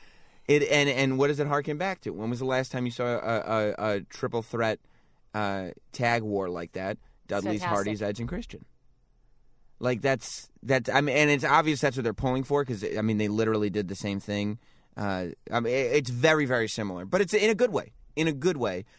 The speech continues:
Speaker 1: Uh, the match was great. New Day should have won. New Day won, and it was perfect. I mean, they made something out of Alberto Del Rio, Jack Swagger.
Speaker 2: I,
Speaker 1: Thank
Speaker 2: I would, I would, I would say that that was the weakest of all.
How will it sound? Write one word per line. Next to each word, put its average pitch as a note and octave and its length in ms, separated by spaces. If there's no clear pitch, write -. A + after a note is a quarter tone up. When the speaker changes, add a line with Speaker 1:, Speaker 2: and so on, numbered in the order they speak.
Speaker 1:
Uh, A2+ 440
the G#2+ 120
match C3+ 340
was C3 100
great. C3 300
New B2 200
Day B2 140
should A#2+ 180
have A2 120
won. G#2+ 240
New G#2+ 140
Day G2+ 140
won, F#2+ 360
and G#2+ 120
it G2+ 80
was F2 120
perfect. C3+ 600
I A#2+ 80
mean, A#2+ 400
they D3+ 160
made C#3+ 440
something C#3+ 680
out B2 160
of A#2 100
Alberto A#2 460
Del A#2 160
Rio, A#2+ 260
Jack A2+ 280
Swagger. B2 520
Speaker 2:
I, G2+ 220
Speaker 1:
Thank C3+ 220
Speaker 2:
I C#4 60
would, C#4 160
I D#4+ 80
would, D4 180
I C#4 80
would C#4 160
say G#3 200
that F#3 120
that F3+ 140
was E3 120
the E3 80
weakest D#3+ 400
of E3+ 80
all. G#3+ 280